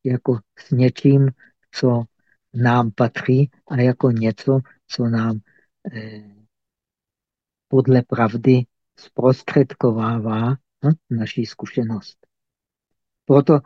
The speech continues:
všechna i soucna jsou jen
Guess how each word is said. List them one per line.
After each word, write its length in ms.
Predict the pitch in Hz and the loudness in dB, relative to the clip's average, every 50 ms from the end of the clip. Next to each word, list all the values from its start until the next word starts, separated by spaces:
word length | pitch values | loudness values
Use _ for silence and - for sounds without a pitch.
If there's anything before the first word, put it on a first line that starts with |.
| _ _ _ | _ _ _
všechna 480 | - - 160 151 - - 180 156 151 | -4 0 0 0 0 2 0 2 4
i 80 | 151 139 | 4 2
soucna 680 | - - 139 135 139 139 - - 160 147 147 151 143 - _ _ _ _ _ - | 2 2 2 2 2 0 -2 0 2 4 4 4 2 0 _ _ _ _ _ -8
jsou 440 | 135 120 - - 147 135 131 123 117 - _ _ _ - | -8 -4 0 4 4 6 6 4 4 0 _ _ _ -6
jen 480 | - 123 131 135 139 151 151 151 156 | -2 2 4 4 6 6 4 4 2